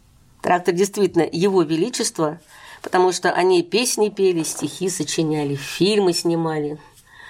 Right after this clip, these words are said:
Это было круче, наверное, чем сейчас космический корабль. Сейчас о космосе в шестидесятые годы не снимали столько, сколько в тридцатые о тракторе.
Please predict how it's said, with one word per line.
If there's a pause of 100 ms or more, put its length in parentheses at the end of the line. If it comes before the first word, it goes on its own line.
(120)
Это
было
круче,
наверное,
чем
сейчас
космический
корабль.
Сейчас
о
космосе
в
шестидесятые
годы
не
снимали
столько,
сколько
в
тридцатые
о
тракторе.